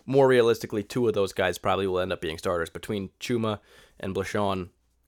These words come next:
one of those two will probably end up being a, a mainstay sort of starter in this league, and the other one will probably perish, as happens every single year. So it's kind of a look back at last year. We did have a few undrafted guys last year as well.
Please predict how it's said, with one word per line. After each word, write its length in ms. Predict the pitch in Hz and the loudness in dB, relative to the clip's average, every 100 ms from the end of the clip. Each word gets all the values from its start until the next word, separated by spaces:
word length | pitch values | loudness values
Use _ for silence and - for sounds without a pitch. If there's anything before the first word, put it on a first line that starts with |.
| _ | _
one 140 | 113 | -2
of 60 | 107 | 0
those 180 | 95 92 | 0 -2
two 120 | 104 | -4
will 80 | 90 | -2
probably 200 | 101 92 | 0 -2
end 100 | 92 | -2
up 100 | - | -6
being 160 | 90 | -6
a, 140 | 90 90 | -8 -10
a 60 | 101 | -8
mainstay 480 | 101 98 98 - 92 | -6 -6 -6 -4 -6
sort 180 | 92 80 | -4 -8
of 60 | |
starter 220 | - 101 | -4 -2
in 80 | 90 | -2
this 100 | 90 | -4
league, 140 | 123 117 | -4 -2
and 40 | |
the 60 | 113 | 0
other 120 | 113 | 0
one 100 | 107 | -2
will 80 | 101 | -2
probably 360 | 110 95 110 | -2 -4 -6
perish, 440 | 107 170 160 147 - - - - - | -2 2 2 2 -6 -20 -20 -16 -4
as 340 | 117 113 113 - _ _ | 0 0 -2 -14 _ _
happens 360 | - 104 104 98 | -4 -2 -2 -4
every 180 | 98 98 | -4 -6
single 240 | 98 90 | -6 -6
year. 220 | 82 69 - _ _ _ _ _ _ _ _ _ _ _ _ | -6 -10 -16 _ _ _ _ _ _ _ _ _ _ _ _
So 60 | - | -12
it's 80 | 127 | -2
kind 160 | 190 | 2
of 60 | 160 | 6
a 180 | 120 101 _ _ _ _ _ 123 | 6 4 _ _ _ _ _ -2
look 220 | 131 - | -2 4
back 240 | 127 117 | 2 4
at 80 | 85 | 0
last 280 | 98 92 - | -2 -6 -8
year. 180 | 80 - _ _ _ _ 139 | -14 -14 _ _ _ _ -2
We 60 | |
did 60 | 165 | 0
have 80 | 214 | 2
a 60 | |
few 240 | 170 156 151 | 0 0 0
undrafted 540 | - 131 123 110 110 | 2 2 4 4 2
guys 240 | 107 107 107 | 0 0 0
last 280 | 107 101 104 | -2 -4 -4
year 80 | |
as 100 | 98 | -4
well. 340 | 87 95 92 | -2 -4 -4